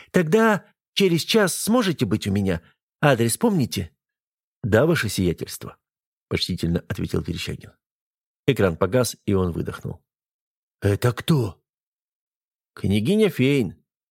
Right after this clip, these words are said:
личный маг Её Величества». «У-у-у,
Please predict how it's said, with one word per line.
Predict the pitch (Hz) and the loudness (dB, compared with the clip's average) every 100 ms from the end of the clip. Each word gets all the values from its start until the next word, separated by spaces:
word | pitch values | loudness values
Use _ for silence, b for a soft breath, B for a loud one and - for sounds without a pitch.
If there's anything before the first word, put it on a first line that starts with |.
| _ | _
личный | 98 139 - - 123 | 2 2 0 0 2
маг | 123 120 - | 4 2 0
Её | 101 120 107 | 0 2 2
Величества». | 120 110 - 90 - - - _ _ _ _ _ _ _ _ _ _ | 2 0 -4 -10 -12 -14 -18 _ _ _ _ _ _ _ _ _ _
«У-у-у, | 139 175 180 180 175 170 160 135 - | 0 2 4 4 4 4 4 2 -2